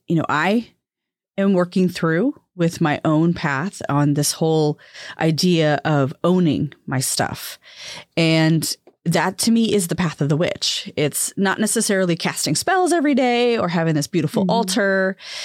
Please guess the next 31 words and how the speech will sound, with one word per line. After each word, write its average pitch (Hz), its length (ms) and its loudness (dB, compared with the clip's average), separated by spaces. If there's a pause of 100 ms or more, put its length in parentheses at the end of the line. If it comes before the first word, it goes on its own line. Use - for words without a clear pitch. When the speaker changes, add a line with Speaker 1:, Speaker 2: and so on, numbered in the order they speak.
(180)
Speaker 1:
It's - 280 0
not 175 320 2
about, 160 760 -2 (280)
you 185 100 -12
know, 160 120 0
being 175 400 0
Speaker 2:
The - 60 -4
Speaker 1:
aesthetically 185 460 0
Speaker 2:
tattoos - 180 0 (280)
Speaker 1:
pleasing. - 80 0
Speaker 2:
you 196 80 -2
have. 180 560 -4 (100)
Speaker 1:
Yeah, 208 280 0
Speaker 2:
Yeah. 170 160 2
Speaker 1:
the 165 80 2
tattoos, 208 580 0
the 165 60 -2
hair 196 240 -2
color, 185 520 2
the, 131 160 -4 (160)
the, 147 420 0 (440)
I 180 40 -2
don't 165 100 2
know, 139 60 0
clothes 190 520 0
you 180 80 2
wear, 156 280 0
that 156 200 -4
sort 156 160 -2
of 151 80 -4
thing. 156 320 0